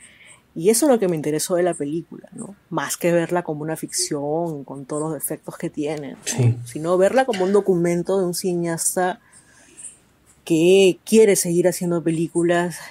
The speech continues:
Speaker 1: y que, y además que puede hacer la película que le da su gana, ¿no? Si esta película lo hubiera
Speaker 2: Sí.
Speaker 1: firmado fulano X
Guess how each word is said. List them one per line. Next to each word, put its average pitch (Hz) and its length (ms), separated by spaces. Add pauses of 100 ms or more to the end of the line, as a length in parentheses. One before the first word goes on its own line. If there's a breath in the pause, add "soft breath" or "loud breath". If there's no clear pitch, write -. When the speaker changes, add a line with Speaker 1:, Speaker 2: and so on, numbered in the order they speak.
Speaker 1:
y 156 100
que, 165 600 (540)
y 170 80
además 160 260
que 247 140
puede 226 200
hacer 240 220
la 254 140
película 208 440
que 180 80
le 156 100
da 185 100
su 185 220
gana, 180 440
¿no? 190 220
Si 294 100
esta 339 160
película 262 360
lo 262 120
hubiera 208 220
Speaker 2:
Sí. 226 180
Speaker 1:
firmado 202 520
fulano 220 580
X 247 480